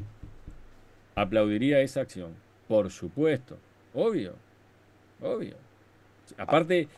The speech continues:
tuviste tres años ya para demostrar. Y te fue muy mal. Muy mal. Muy mal. Ya está, ¿no? Como que ya está, ya es suficiente, ¿eh?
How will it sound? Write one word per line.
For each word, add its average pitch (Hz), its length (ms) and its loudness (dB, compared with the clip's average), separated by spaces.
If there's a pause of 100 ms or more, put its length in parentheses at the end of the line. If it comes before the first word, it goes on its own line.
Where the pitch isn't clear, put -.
(280)
tuviste 131 340 4
tres 104 200 0
años 175 220 8
ya 110 100 6
para 104 160 0
demostrar. 92 460 -2 (640)
Y 87 260 -6 (160)
te - 100 -12
fue 110 140 0
muy 120 180 4
mal. 147 280 6 (180)
Muy 143 760 6
mal. 82 240 -10 (520)
Muy 139 220 0
mal. 135 260 0 (140)
Ya 139 100 -6
está, 175 240 -6
¿no? 175 240 -8 (140)
Como 107 180 -6
que 98 120 -2
ya 120 100 4
está, 165 220 0
ya 104 100 -4
es 104 60 -6
suficiente, 101 500 -4
¿eh? 101 120 -10